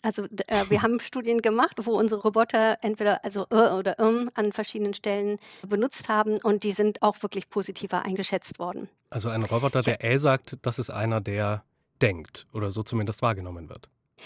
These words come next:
Speaker 1: Ja, der einfach die sozialen Regeln der Interaktion verstanden hat.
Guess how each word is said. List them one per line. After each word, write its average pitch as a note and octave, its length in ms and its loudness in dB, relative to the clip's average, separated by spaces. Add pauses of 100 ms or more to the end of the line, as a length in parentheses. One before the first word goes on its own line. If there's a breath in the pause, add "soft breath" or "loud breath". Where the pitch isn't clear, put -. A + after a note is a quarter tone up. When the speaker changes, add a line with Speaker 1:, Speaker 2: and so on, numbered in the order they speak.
(320 loud breath)
Speaker 1:
Ja, B3 180 2
der G#3 220 2 (100)
einfach A3+ 240 2
die A3+ 140 -6
sozialen A3 480 0
Regeln G#3 640 2
der - 300 -4
Interaktion G3 760 2
verstanden F#3+ 560 -6
hat. - 220 -10